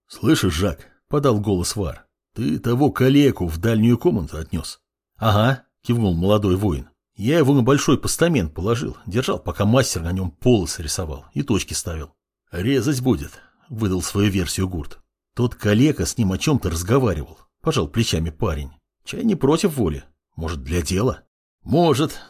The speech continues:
кивнул десятник и, вздохнув, погрузился в воду до подбородка. "Хороша баня". "Бассейн", — покачал головой Вар. "Бассейн — это где вода холодная, а тут горячая", —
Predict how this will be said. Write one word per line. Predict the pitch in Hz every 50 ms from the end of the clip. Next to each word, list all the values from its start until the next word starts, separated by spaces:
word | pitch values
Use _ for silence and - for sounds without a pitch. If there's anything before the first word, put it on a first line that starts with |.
| _ _ _ -
кивнул | - 113 104 101 95 87
десятник | 90 98 92 - 147 151 151 - - 139 120 -
и, | 127 117
вздохнув, | 98 87 78 92 85 - - 156 165 151 - -
погрузился | - 139 143 143 123 92 104 110 101 - - 98
в | 80
воду | 82 90 92 87 90 87
до | 85 82 92
подбородка. | - - 90 82 82 98 95 80 67 - - - - - _ _ _ _ _ _
"Хороша | _ - - - - - 76 - - - 131 147 -
баня". | 92 87 92 80 76 76 73 - - _ _ _ _ _ _ _ _ _ _ -
"Бассейн", — | 78 76 95 131 139 - - - 120 160 165 143 110 85 76 - - _ _ _ _ _
покачал | - - - 113 107 - 101 90 80
головой | 78 90 95 98 92 92 90 85
Вар. | 80 87 78 71 - - _ _ _ _ _ _ _ -
"Бассейн — | 85 80 92 104 95 - - 127 147 156 143 123 98 101
это | 101 - 101
где | 92 87 104
вода | 90 110 131 131 104 95 90
холодная, | - 107 113 135 139 110 - - - - - - - -
а | - -
тут | 120 127 127
горячая", — | 127 175 175 151 127 113 113 101 - - 104 90 80 -